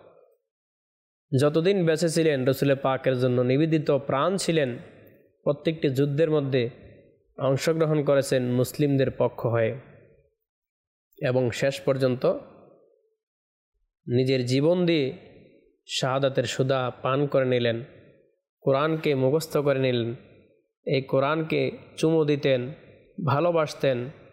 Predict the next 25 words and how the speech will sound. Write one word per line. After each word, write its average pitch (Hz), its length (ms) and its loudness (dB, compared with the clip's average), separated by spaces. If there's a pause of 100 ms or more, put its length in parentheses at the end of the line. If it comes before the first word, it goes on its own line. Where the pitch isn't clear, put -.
(180)
মাহাব্বত 180 580 0
করতেন। 123 400 -2 (640)
তা 127 80 -4
আসুন 135 260 -2
না, 127 180 0 (600)
আমরাও 143 500 0 (800)
এই 147 100 0
অনুষ্ঠান 135 500 0
থেকে 131 460 -4 (760)
দিনের 147 300 2
জন্য 151 280 2
আত্মত্যাগ, 135 440 -2
আমরা 147 280 0
এই 165 100 4
অনুষ্ঠানে, 151 540 0 (800)
আহ, 123 300 -2
কাউকে 147 500 0 (640)
এরকম 160 340 2
উৎসাহিত 175 440 0
করছি 151 400 0
না 127 180 0 (920)
যে 127 160 2
হযরত 127 220 2
সাহাবায়ে 135 480 0
কেরাম 143 380 -2